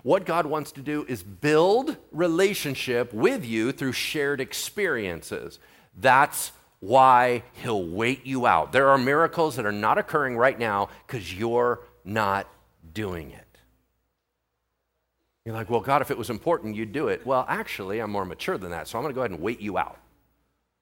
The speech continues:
Let's see, let's see what happens, because when you start being activated, you're gonna find out, "Wow, I really wanted to do a lot of cool things, but I was waiting."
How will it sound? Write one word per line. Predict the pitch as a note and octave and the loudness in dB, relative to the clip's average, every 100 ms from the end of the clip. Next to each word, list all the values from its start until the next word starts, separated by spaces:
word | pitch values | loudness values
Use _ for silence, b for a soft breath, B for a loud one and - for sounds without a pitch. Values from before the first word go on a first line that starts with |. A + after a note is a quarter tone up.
| _ | _
Let's | A2 - | -6 -4
see, | D#3+ - | -6 -2
let's | C#3+ - | -2 0
see | G3+ G#3 F2 _ _ - | -4 -4 -10 _ _ -4
what | G2 | 0
happens, | F2 E2+ F2 F2 | 0 -2 -6 -14
because | - B2 B2+ A2+ B B | -14 -4 -2 -4 B B
when | C3+ F3 B3+ | -2 -2 -2
you | A3 | -6
start | - D#3+ C#3 - - G#2+ | 0 0 0 -10 -20 -4
being | C3+ B2 - | -2 -2 0
activated, | G3 A3 - A2 G2 F2+ E2+ G2+ - B - | 0 0 -6 -4 -4 -4 -4 -6 -10 B -8
you're | C#3 | -6
gonna | F3 B2 | -4 -4
find | - C#3 C#3 | -4 -4 0
out, | C#3 C3+ A2+ | 2 2 -2
"Wow, | E3+ G3 F3 B2+ | -6 -4 -4 -2
I | E3+ | -2
really | D#3+ D#3+ D3+ | 0 -4 -2
wanted | C#3 C#3+ C3+ | -4 -4 -6
to | |
do | A#2+ B2 | -6 -6
a | A2+ | -6
lot | G2+ A2 E3 G#3+ - - | -4 -4 -4 -8 -12 -12
of | F#2+ - | -12 -10
cool | G2 C#2+ | -8 -8
things, | - B1+ - _ _ _ _ _ _ _ _ _ _ _ _ | -12 -20 -20 _ _ _ _ _ _ _ _ _ _ _ _
but | G2+ | -8
I | F2+ | -8
was | E2+ E2+ | -10 -8
waiting." | G2 E2 C#2 | -8 -8 -20